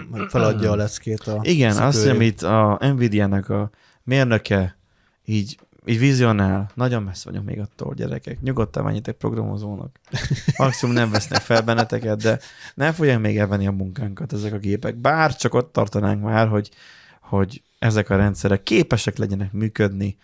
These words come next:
Speaker 2: úgy, hogy legalább az órát tudják kezelni. Nyilván ez megint mi rajtunk programozókon múlik, de akkor megadják oda egy chat G P T-nek, egy A I-nak, hogy javítsa meg. De nem áll.
Speaker 1: Hát, na,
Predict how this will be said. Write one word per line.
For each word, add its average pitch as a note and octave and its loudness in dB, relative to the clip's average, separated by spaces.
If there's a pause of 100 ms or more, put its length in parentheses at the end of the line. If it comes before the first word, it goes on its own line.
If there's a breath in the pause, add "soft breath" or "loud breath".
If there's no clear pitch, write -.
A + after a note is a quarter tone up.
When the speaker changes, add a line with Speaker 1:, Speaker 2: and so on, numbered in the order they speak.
(440 soft breath)
Speaker 2:
úgy, B2+ 0
hogy G2+ -2
legalább G2+ -2
az G#2+ -4
órát G2+ 0
tudják A2 -10
kezelni. A#2 -2 (100)
Nyilván C#3+ -2
ez B2 0
megint A2 -4
mi G2+ -2
rajtunk G#2+ -4
programozókon G#2+ -4
múlik, A2+ -2
de F3+ -6
akkor B2 -2
megadják C3+ 0
oda B2 4
egy C3 0 (200)
chat C3+ -2
G A#2 -6
P A#2 -6
T-nek, B2 -4 (500 loud breath)
egy G#2+ -4
A A2+ 4
I-nak, A#2 0
hogy C3 2
javítsa C3 2
meg. D3 0 (2250 loud breath)
De A#2 -2
nem C#3 0
áll. G2+ 0 (1040)
Speaker 1:
Hát, - -18 (540)
na, F2+ -14